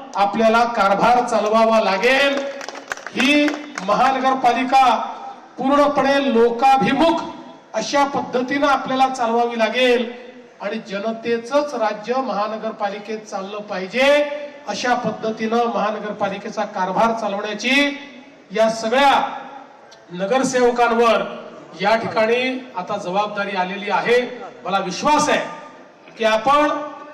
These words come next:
पुढच्या काळामध्ये मुंबईच्या जनतेसमोर ताठ मानेनं निश्चितपणे जाऊ. आणि मी एक गोष्ट अजून सांगतो,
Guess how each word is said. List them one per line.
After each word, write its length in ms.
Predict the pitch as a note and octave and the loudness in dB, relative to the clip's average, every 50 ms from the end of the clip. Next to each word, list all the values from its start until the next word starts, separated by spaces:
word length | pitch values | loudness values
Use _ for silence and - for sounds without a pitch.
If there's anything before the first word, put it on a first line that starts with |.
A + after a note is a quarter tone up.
| - - - - - - - | -20 -20 -20 -20 -20 -20 -12
पुढच्या 360 | - B3 A3+ A3 - D4 C#4+ C#4+ | -10 -8 -8 -6 0 2 2 2
काळामध्ये 580 | C#4 C4+ C4 C4 C4+ C4+ C4+ C#4 C4+ C4+ B3 A3+ G#3+ - - - - - - - - - - _ _ _ _ _ | 2 4 4 4 4 4 2 2 2 4 2 2 0 -4 -10 -14 -16 -20 -20 -20 -20 -20 -20 _ _ _ _ _
मुंबईच्या 600 | - A#3 B3 B3 B3+ C#4+ C#4+ C#4 C#4 C#4 C#4+ C#4 C#4 | -6 -6 -6 -4 -2 -2 -2 -2 -2 -2 -2 -2 -2
जनतेसमोर 840 | C4+ A#3+ A#3 A#3+ - - C4+ B3 - B3+ A#3+ C4 C#4+ D4 D4+ D4+ D4+ - - - - - - - - - - - - - - - | -2 -4 -6 -6 -6 -4 -4 -4 -4 -2 2 4 6 6 6 6 4 0 -2 -6 -10 -14 -16 -18 -18 -20 -20 -20 -20 -20 -8 -2
ताठ 320 | B3 A#3+ C4+ D#4 D#4+ - - | 0 2 4 4 4 4 2
मानेनं 520 | C#4+ C4 B3+ A#3+ B3 C4+ C#4 C4+ C4+ C4+ C4 | 2 4 4 4 4 4 2 4 4 2 2
निश्चितपणे 600 | B3 A3+ - - - C#4+ C#4+ - C4+ B3+ C4 B3 | 0 -2 -4 -4 -4 -4 -2 0 0 2 2 2
जाऊ. 420 | - A3+ A3 A#3+ B3+ B3+ B3 A3+ A3 - - - - - - - - - - | 2 4 4 6 6 6 6 6 4 2 -4 -10 -12 -16 -16 -18 -18 -10 -6
आणि 160 | - F#3+ G#3+ G#3+ | -4 -2 -2 -2
मी 120 | G#3 G#3+ | 0 2
एक 200 | A#3 B3 C4 C4 - | 2 4 2 2 2
गोष्ट 260 | A#3+ A#3 A3+ A3 - | 2 0 2 0 0
अजून 280 | A#3+ A3+ A3+ B3+ C4 B3+ | 0 0 0 -2 -4 -4
सांगतो, 440 | - A#3+ A#3 A3+ A3 - A3+ G#3+ | -2 -2 -2 -2 0 0 0 0